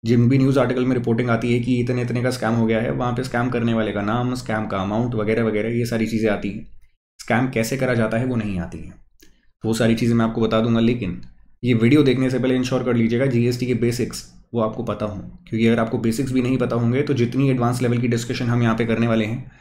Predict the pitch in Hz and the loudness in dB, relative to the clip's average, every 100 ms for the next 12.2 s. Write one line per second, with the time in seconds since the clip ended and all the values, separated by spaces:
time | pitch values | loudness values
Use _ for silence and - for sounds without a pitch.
0 | - - 110 107 113 143 143 127 131 117 | -20 -8 -2 0 2 4 4 4 2 2
1 | 117 113 107 101 95 90 87 - - _ | 0 0 -2 -2 -2 -4 -6 -10 -20 _
2 | _ _ _ _ - 120 131 131 120 127 | _ _ _ _ -2 -2 0 0 2 2
3 | 123 120 110 120 123 127 127 139 120 117 | 0 0 0 0 -2 -2 0 0 0 -2
4 | 110 - - - - 156 - 117 104 87 | -6 -8 -20 -6 -2 -2 0 0 0 -4
5 | 92 90 127 131 127 120 117 117 - - | -6 -4 -2 -2 0 2 0 -2 -6 -14
6 | - _ _ _ _ - 104 120 147 147 | -20 _ _ _ _ -10 0 4 4 2
7 | 147 131 131 139 139 131 139 123 123 123 | 0 2 2 0 -4 -4 -4 -2 0 0
8 | 120 117 123 123 127 127 123 123 117 113 | 0 0 2 0 -2 -2 -2 0 2 2
9 | 117 113 123 120 127 113 113 113 113 107 | 2 2 2 0 0 2 2 2 2 2
10 | 104 104 107 131 113 98 104 120 107 110 | 0 0 0 -2 -4 -4 0 2 2 0
11 | 120 120 113 110 110 107 - 101 101 92 | 0 0 0 2 0 -2 -4 -6 -4 -6
12 | 87 87 | -6 -8